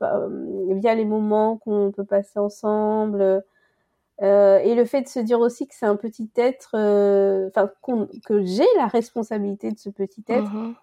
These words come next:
Speaker 1: qu'il ne peut compter que sur moi, que sur nous.
Speaker 2: Mhm.
Speaker 1: Et,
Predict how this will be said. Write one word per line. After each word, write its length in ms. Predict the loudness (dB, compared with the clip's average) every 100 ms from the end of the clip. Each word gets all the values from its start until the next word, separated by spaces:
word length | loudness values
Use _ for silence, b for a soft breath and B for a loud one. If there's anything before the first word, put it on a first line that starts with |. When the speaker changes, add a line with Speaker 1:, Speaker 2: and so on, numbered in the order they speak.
| _
Speaker 1:
qu'il 180 | -2 0
ne 120 | 0
peut 200 | -2 -4
compter 380 | -4 -8 -8 -8
que 160 | -8
sur 200 | -6 -4
moi, 340 | -2 0 2 2
que 140 | 0
sur 260 | -8 -4 -2
nous. 260 | 0 2 0 -2 _ _ _ _ _ _
Speaker 2:
Mhm. 120 | -4
Speaker 1:
Et, 280 | 0 0 0